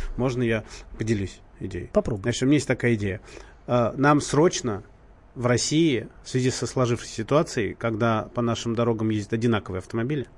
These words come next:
Speaker 1: ну, там, Солярис, Солярис, Солярис, Солярис. Ну, ну,
Speaker 2: Русские
Speaker 1: э,
Speaker 2: Солярисы.
Speaker 1: русские Солярисы, да? Рено, Рено, Рено. Ну, как,
Speaker 2: Русские
Speaker 1: Каптюры,
Speaker 2: Рено.
Speaker 1: русские Рено.
Speaker 2: Русские.
Speaker 1: Конечно.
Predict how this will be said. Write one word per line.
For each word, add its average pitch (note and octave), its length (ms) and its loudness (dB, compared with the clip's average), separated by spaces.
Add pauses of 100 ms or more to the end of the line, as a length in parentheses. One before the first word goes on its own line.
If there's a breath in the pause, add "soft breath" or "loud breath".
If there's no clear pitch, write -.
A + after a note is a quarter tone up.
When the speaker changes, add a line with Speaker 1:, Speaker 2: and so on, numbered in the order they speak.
(340 soft breath)
Speaker 1:
ну, D3 80 -2
там, A#2 140 0
Солярис, C#3 420 4
Солярис, A#2+ 360 0
Солярис, A2 320 -4
Солярис. G#2 500 -10
Ну, E3 180 -6
ну, C3 320 -4
Speaker 2:
Русские B2+ 440 2
Speaker 1:
э, - 40 -4
Speaker 2:
Солярисы. G#2+ 600 -2
Speaker 1:
русские C#3+ 340 2
Солярисы, G2+ 420 -6
да? D#3 160 -2 (400 loud breath)
Рено, C3+ 280 4
Рено, C3 160 4
Рено. A#2 200 4 (240)
Ну, E3+ 100 -4
как, - 120 -4
Speaker 2:
Русские B2+ 360 2
Speaker 1:
Каптюры, A2+ 160 4
Speaker 2:
Рено. G#2 100 0
Speaker 1:
русские C3 420 0
Рено. F2 180 -6
Speaker 2:
Русские. G#2 460 -6
Speaker 1:
Конечно. A#2 460 -2